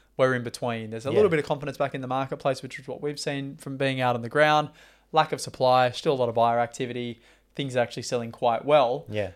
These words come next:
Speaker 1: But I think that's going to become much more competitive as soon as people start saying, "Oh, it's the end of the interest rate. You know, the rates are coming down."
Speaker 2: And,
Speaker 1: And
Speaker 2: and it, it's not gonna be the end of the interest rate cycle. And I say this to everyone, whether,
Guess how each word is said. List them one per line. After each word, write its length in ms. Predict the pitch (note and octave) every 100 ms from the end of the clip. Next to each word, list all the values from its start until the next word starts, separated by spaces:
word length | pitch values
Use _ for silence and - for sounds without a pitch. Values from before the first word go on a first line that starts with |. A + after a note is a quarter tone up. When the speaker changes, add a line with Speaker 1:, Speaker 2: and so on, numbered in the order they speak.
| _
Speaker 1:
But 100 | C#3
I 120 | C#3 C3
think 200 | D#3+ D#3+
that's 200 | A#2 -
going 300 | C3 B2 B2
to 120 | A#2+ _ -
become 260 | B2+ B2
much 260 | B2+ C#3 -
more 300 | B2 B2 B2+
competitive 640 | C3 A#2 B2 C3 G3+ F#3 - -
as 120 | -
soon 260 | - A#2+
as 80 | A#2
people 300 | - A#2+ B2
start 260 | A2 A#2 B2
saying, 280 | B2 B2 C#3
"Oh, 220 | D4+ C#4
it's 160 | E3 -
the 100 | D#3
end 120 | E3
of 40 |
the 100 | D#3
interest 300 | G3 - A#3+
rate. 240 | F#3 C3+ G#3 -
You 60 | C3
know, 220 | E3 D4+ G#3+
the 140 | - _
rates 220 | C3+ C3+
are 60 | D#3+
coming 280 | E3+ E3+ F3
down." 360 | A3 E4 C3 - -
Speaker 2:
And, 120 | A#2 -
Speaker 1:
And 180 | - -
Speaker 2:
and 100 | F#2+
it, 200 | - - -
it's 300 | G2+ G3 A3
not 140 | A#3+
gonna 140 | D#3+
be 120 | A#2 B2
the 160 | A2
end 140 | A2+ G#2+
of 180 | G#2+
the 100 | G#2+
interest 280 | A2+ A2 G2+
rate 160 | G#2 G2
cycle. 340 | C3 C3+ A2
And 80 | G#2+
I 60 | A#2
say 180 | D#3
this 160 | B2 G#2+
to 100 | A2+
everyone, 260 | A2+ A#2 F2+ - - - _ - - -
whether, 440 | A2 B2+ F#3 F#3